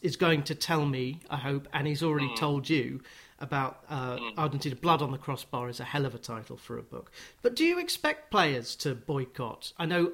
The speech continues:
Speaker 1: N-, Norway was so keen to boycott it that they didn't even qualify
Speaker 2: Mm.
Speaker 1: for it. But do you expect
Speaker 2: Mm.
Speaker 1: individual players to say,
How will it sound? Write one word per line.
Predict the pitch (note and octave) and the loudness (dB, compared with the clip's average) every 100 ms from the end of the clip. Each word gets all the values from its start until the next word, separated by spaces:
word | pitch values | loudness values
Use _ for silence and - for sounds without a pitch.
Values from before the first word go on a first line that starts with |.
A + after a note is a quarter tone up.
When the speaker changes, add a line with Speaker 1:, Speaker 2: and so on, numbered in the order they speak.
| - | -4
Speaker 1:
N-, | F#3+ - | -8 -4
Norway | F#3 F#3+ F#3+ F3+ E3+ E3+ | 4 10 10 10 6 4
was | - D#3 | 0 -6
so | - E3 | 0 0
keen | D3 E3 | 2 0
to | C3+ | 2
boycott | E3 D#3 D#3+ D3 | 2 0 2 0
it | C#3+ | 0
that | D#3+ | -2
they | D#3+ | 0
didn't | D3 - D3+ | -2 -2 0
even | D3+ C#3 C#3+ | 2 2 0
qualify | E3 D#3 - B2+ | 0 0 0 -2
Speaker 2:
Mm. | A#2+ | -4
Speaker 1:
for | B2+ A2+ A#2+ | -4 -4 -6
it. | - - - _ _ | -10 -20 -20 _ _
But | - | 0
do | A#3 | 4
you | B3 | 2
expect | - B3+ F3+ | 4 2 2
Speaker 2:
Mm. | E3+ | 2
Speaker 1:
individual | C4 A#3 A3 F3+ G#3 E3 F#3 F#3 | 8 8 8 4 2 4 6 6
players | F3+ G3+ F#3 D3 C3 | 6 4 4 4 0
to | - | -6
say, | C#3+ D#3 D3+ D3 | -2 4 4 4